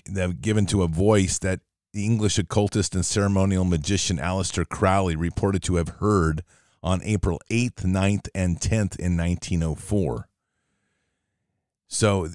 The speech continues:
and this is, he's, he, it was his demon, basically, that had come to him and possessed him. The text was to serve as the foundation of the religious and philosophical system he later called Thelema. So what is the Book of Law?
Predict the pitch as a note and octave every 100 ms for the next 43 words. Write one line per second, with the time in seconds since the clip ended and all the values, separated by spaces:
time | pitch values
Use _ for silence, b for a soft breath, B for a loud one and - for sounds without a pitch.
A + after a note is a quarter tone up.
0 | - A2 G#2 A#2+ - A2 F#2 A#2+ G#2 G#2+
1 | B2+ A#2 _ _ _ A2+ G#2 - A2 F#2
2 | G#2+ F#2 D#2 F#2+ G#2 E2 D#2 D#2+ F2+ F#2+
3 | F2+ D#2+ D2+ D2+ D2+ E2 D#2 - _ _
4 | _ _ _ _ - F#2+ F2 E2+ D#2+ E2
5 | D#2 - D2 E2+ E2+ - C2+ A#1+ _ _
6 | _ _ _ _ G#2 - - C3+ - B2+
7 | - A2 - A2+ A2 C2 G#2 F#2 - G#2
8 | G2 G2+ A2 - G#2 F#2 F#2 F#2 F2+ A2
9 | G#2+ A#2 - G2 F#2 A2+ G#2 - G#2+ G#2
10 | A2+ F#2+ F2+ - A#2 - E2+ E2+ - _
11 | _ G2 F2+ E2 E2 G2 - D2 C#2+ A2
12 | A2+ C3 F#2+ - _ - G2 G#2 F#2+ E2
13 | C#2+ - C#2+ B1 -